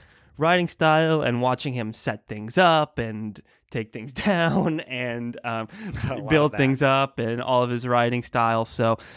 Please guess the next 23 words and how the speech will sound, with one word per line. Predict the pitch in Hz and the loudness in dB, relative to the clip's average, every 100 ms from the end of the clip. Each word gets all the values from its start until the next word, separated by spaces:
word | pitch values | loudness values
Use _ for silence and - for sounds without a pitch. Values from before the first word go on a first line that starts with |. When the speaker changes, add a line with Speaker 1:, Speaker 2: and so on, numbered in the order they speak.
| - | -6
Speaker 1:
I'm | 127 131 | -2 0
enjoying | 147 127 139 143 175 143 120 113 | -2 -4 -2 0 0 -2 -6 -2
that | 123 143 - | 0 0 -2
part | - 104 101 | -6 -6 -8
of | 101 | -14
it | 104 101 _ | -14 -14 _
a | 107 | -14
lot, | 104 110 95 - | -12 -12 -12 -14
like, | 110 113 | -16 -8
knowing | 123 139 139 135 | -4 -2 -2 -2
where | 123 | -2
it | 120 110 | -4 -2
goes. | 120 123 127 135 - _ _ | -2 0 0 -4 -10 _ _
So | - 120 | -6 -4
when | 123 | -2
they | 120 | -4
drop | 117 117 120 | 0 0 0
lines | 120 120 123 120 | -4 -8 -8 -8
or | 123 | -6
moments, | 120 123 127 123 | -6 -6 -8 -10
I'm | 120 | -12
like, | 120 113 - | -12 -12 -4
"Oh, | 123 123 92 | -2 -2 -6